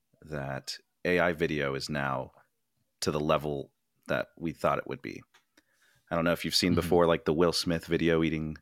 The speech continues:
Speaker 1: spaghetti or
Speaker 2: Yeah.
Speaker 1: any video like that
Speaker 2: The
Speaker 1: where it's,
Speaker 2: monstrosity
Speaker 1: it just looks
Speaker 2: <laughs> of
Speaker 1: scary.
Speaker 2: it.
Speaker 1: And we
Speaker 2: The
Speaker 1: laughed
Speaker 2: eldritch
Speaker 1: at it as
Speaker 2: horror.
Speaker 1: filmmakers, uh, like, "Oh yeah, that's, that's no competition." Um, but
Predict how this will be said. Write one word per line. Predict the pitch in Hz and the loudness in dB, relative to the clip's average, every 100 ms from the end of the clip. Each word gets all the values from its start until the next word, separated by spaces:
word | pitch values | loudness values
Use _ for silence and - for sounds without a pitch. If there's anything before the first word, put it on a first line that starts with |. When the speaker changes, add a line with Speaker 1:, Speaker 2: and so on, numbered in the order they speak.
| _ | _
Speaker 1:
spaghetti | - - 85 76 80 78 76 78 _ _ _ _ _ _ - | -4 -2 0 0 0 0 -2 -6 _ _ _ _ _ _ -10
or | 80 73 69 69 | -4 -2 0 0
Speaker 2:
Yeah. | 101 90 - - | 0 -2 -4 0
Speaker 1:
any | 92 | 0
video | 82 82 80 | 2 2 4
like | 78 78 | 2 2
that | 80 78 73 | 2 2 2
Speaker 2:
The | |
Speaker 1:
where | 92 | 2
it's, | 92 92 | 2 2
Speaker 2:
monstrosity | - 87 85 98 92 90 82 - _ | 2 2 2 2 2 2 -2 -12 _
Speaker 1:
it | 82 | -4
just | - 107 | 0 2
looks | 131 123 - - - - | 4 4 2 0 -4 -8
Speaker 2:
<laughs> | - - | -12 0
of | |
Speaker 1:
scary. | 101 95 82 78 80 | 2 4 4 4 0
Speaker 2:
it. | - - - - - - - _ - | -4 -20 -20 -20 -20 -20 -20 _ 0
Speaker 1:
And | 92 87 80 | 2 2 4
we | 92 | 4
Speaker 2:
The | 90 | 6
Speaker 1:
laughed | 78 82 | 6 6
Speaker 2:
eldritch | 90 82 | 4 4
Speaker 1:
at | |
it | 82 | 6
as | 82 80 | 6 4
Speaker 2:
horror. | 85 85 | 4 4
Speaker 1:
filmmakers, | 82 82 85 82 80 - - - | 2 0 0 0 0 -4 -6 -14
uh, | - 67 | -8 -6
like, | 65 65 - | -6 -2 2
"Oh | 82 | 2
yeah, | 71 50 50 | 2 0 -2
that's, | 57 - - - - - _ _ _ | -4 -4 -4 -4 -6 -12 _ _ _
that's | 85 - | -2 0
no | 73 | 0
competition." | - 73 80 78 - 71 71 - _ - - - _ | 0 -2 -2 -2 -2 -4 -8 -16 _ -20 -20 -20 _
Um, | - 90 85 76 65 - _ _ _ _ _ _ _ _ | 0 2 4 2 -4 -8 _ _ _ _ _ _ _ _
but | 95 101 110 - | 2 6 6 4